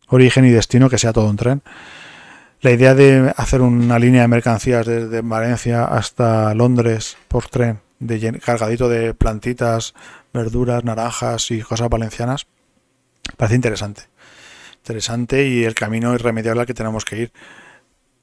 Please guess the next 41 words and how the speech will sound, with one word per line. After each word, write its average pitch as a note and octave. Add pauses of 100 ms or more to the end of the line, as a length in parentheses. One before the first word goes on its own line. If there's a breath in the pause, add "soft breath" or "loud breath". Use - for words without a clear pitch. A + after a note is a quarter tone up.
(1120)
Obviamente A#2+
esto A2+
no A#2
les G#2
salva G#2+
a G#2
los G#2
ingleses, G#2+
porque -
su -
incapacidad A2
de A2+
producir B2
estas A2+
cosas A2+ (480 loud breath)
en B2+
su A#2+
territorio, A2+
pues G#2
tarde A#2
o -
temprano A2+
les, B2+
les -
pasará A#2
factura C3
como B2+
les A2+
está A2+
pasando G#2+
ahora. B2 (480 loud breath)
Pero B2
bueno, B2 (160)
eh, A2 (500)
es C#3
interesante B2+
que, A2+
que -
estemos A#2+
ya A#2
planteándonos A2+